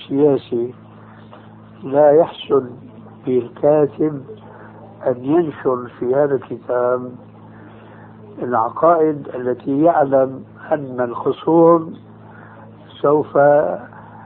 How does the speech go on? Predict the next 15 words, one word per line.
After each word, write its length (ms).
ينكرونها 1040
ويبادرون 720
إلى 300
عدم 360
الاستجابة 840
لمضمون 540
الكتاب 540
بصورة 300
عامة. 380
ومع 440
أنه 420
الشيعة 680
في 140
عندهم 340
عقيدة 640